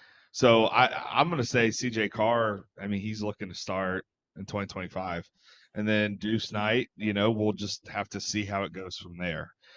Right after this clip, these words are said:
Um, but again, a lot can happen between here and there. I mean, there's so much time <laughs> between now and, and twenty twenty-five. Uh, but if I had to guess, he'll at least compete to start and, and be in the running,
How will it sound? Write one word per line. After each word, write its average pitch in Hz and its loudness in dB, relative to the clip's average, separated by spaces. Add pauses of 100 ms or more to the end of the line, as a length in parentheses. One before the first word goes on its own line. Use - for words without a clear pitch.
(180)
Um, 92 -2
but 135 -2
again, 156 0
a 151 4
lot 151 6
can 110 -4
happen 92 -4
between 92 -8
here 92 -2
and 90 -6
there. 90 -4
I 92 -2
mean, 92 -6
there's 113 -2
so 107 2
much 95 -4
time 92 -2 (340)
<laughs> 120 -10
between 101 -2
now 101 2
and, 87 -4 (440)
and 90 -8
twenty 104 -2
twenty-five. 95 -2 (480)
Uh, 85 2 (280)
but 98 4 (280)
if 101 -4
I 110 4
had 107 4
to 104 -6
guess, 95 -4 (140)
he'll 123 2
at 110 -4
least 123 -2 (500)
compete 113 -2
to 98 -8
start 90 -4
and, 90 -12
and 98 -8
be 101 -4
in 101 -6
the 92 -6
running, 87 -6